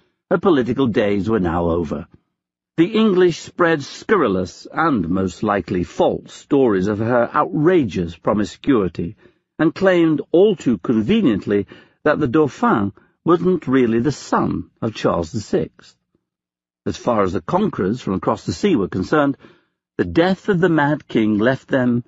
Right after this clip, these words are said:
in charge of France. At Charles the sixth's funeral,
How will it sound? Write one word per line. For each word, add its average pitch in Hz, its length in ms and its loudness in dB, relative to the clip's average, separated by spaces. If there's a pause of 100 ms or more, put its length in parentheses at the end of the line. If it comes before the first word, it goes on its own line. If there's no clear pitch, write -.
(120)
in 139 180 2
charge 101 440 0
of 90 80 -6
France. - 600 -4 (1000)
At 151 140 -4
Charles 202 280 0
the 196 80 -2
sixth's 131 440 -6
funeral, 165 560 -4